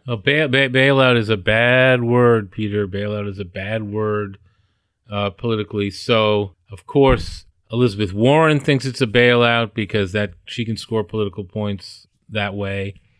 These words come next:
Uh, the Fed, the Treasury, the F D I C does not want anybody to think it's a bailout because they don't want to get labeled with having bailed out venture capital firms in Silicon Valley. That's not a good look.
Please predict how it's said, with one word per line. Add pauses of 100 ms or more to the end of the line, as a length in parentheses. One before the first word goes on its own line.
(140)
Uh,
the
Fed,
the
Treasury,
the
F
D
I
C
does
not
want (420)
anybody
to
think
it's
a
bailout
because
they
don't
want
to
get (480)
labeled
with
having (640)
bailed
out (580)
venture
capital
firms
in
Silicon
Valley. (300)
That's
not
a
good
look.